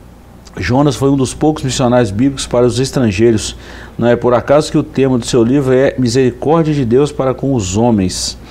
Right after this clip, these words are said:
Mesmo não tendo um conhecimento mais claro sobre de que maneira Israel deveria abençoar as nações, Jonas recebeu a ordem específica de ir a Nínive para advertir o povo, aquele povo,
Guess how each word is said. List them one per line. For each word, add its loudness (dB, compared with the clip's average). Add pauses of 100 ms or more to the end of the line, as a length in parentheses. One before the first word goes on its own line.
(560)
Mesmo 2
não 4
tendo 0
um 0
conhecimento -2
mais -2
claro 2 (300)
sobre 0 (240)
de -6
que 0
maneira 2
Israel 2
deveria 2
abençoar 2
as 0
nações, -2 (240)
Jonas 0
recebeu 0
a 4
ordem 2
específica -2
de -2
ir 2
a 2
Nínive 2 (320)
para 2
advertir 0
o 2
povo, 2 (680)
aquele 0
povo, 2